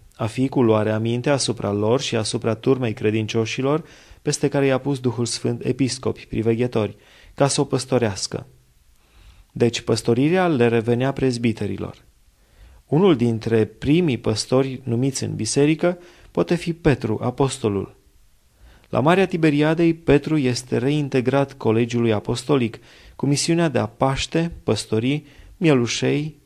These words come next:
oițe și oi. Sfântul Apostol Petru s-ar fi putut mândri cu acest titlu, dar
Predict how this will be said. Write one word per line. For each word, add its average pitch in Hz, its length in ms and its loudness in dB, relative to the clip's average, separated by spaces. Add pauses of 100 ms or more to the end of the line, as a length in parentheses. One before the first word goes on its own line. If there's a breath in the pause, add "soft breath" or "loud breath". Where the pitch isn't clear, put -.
oițe 120 720 0
și - 300 -6
oi. 131 380 -2 (1500 soft breath)
Sfântul 202 380 0
Apostol 175 460 2
Petru 160 380 2
s-ar 123 200 0
fi 135 140 -2
putut 151 260 2
mândri 156 460 0
cu 135 140 0
acest 120 300 0
titlu, 120 420 0 (340 loud breath)
dar 147 280 2